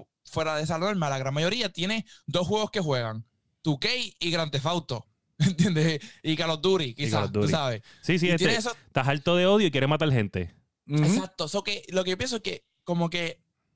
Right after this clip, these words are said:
Speaker 1: cool, tienes una amplitud de videojuegos, ¿verdad? Y quieres alcanzar una gran amplitud de, de gamers. Pero, por lo menos en Puerto Rico, yo siento que el gamer es así pequeñito, ¿entiendes? Como que el negocio que tú tienes no es muy grande.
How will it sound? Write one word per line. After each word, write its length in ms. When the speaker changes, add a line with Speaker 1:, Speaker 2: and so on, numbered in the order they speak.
Speaker 1:
cool, 300
tienes 300
una 140
amplitud 420
de 100
videojuegos, 520
¿verdad? 300
Y 200
quieres 240
alcanzar 420
una 140
gran 220
amplitud 480
de, 140
de 320
gamers. 320
Pero, 560
por 120
lo 80
menos 160
en 40
Puerto 200
Rico, 160
yo 60
siento 300
que 220
el 100
gamer 300
es 100
así 240
pequeñito, 460
¿entiendes? 300
Como 180
que 180
el 220
negocio 380
que 80
tú 100
tienes 360
no 160
es 60
muy 160
grande. 500